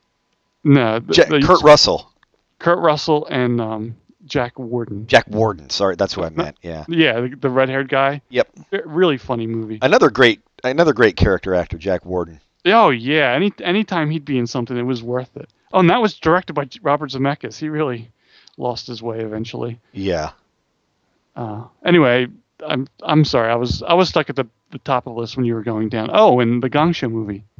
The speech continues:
Speaker 2: Oh, no shit, the Gong Show movie. Uh, yeah, no, that,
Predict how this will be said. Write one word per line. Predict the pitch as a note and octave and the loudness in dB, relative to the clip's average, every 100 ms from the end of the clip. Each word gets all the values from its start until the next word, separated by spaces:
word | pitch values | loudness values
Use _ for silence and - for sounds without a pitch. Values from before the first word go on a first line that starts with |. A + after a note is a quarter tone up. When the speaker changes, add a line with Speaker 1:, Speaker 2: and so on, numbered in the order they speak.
| - - - - _ _ - | -20 -20 -20 -20 _ _ -6
Speaker 2:
Oh, | D#3 C#3+ | -6 -4
no | B2 C3+ | -4 -2
shit, | - E3+ C#3+ | -2 -2 -2
the | G2 | -4
Gong | E2 G2+ A2+ | 0 0 0
Show | A2+ - G2+ | -2 -4 -4
movie. | F2+ F2+ D#2+ D#2 D2 _ _ _ _ _ _ _ _ _ _ _ _ _ _ _ _ | -4 -10 -10 -12 -16 _ _ _ _ _ _ _ _ _ _ _ _ _ _ _ _
Uh, | A#2+ A#2 A#2 A2+ A2 G#2+ - _ _ _ _ _ _ _ _ _ _ _ | -4 -2 0 0 0 -2 -6 _ _ _ _ _ _ _ _ _ _ _
yeah, | D#3 C#3+ | 2 4
no, | B2+ | 6
that, | A#2 D3+ | 6 4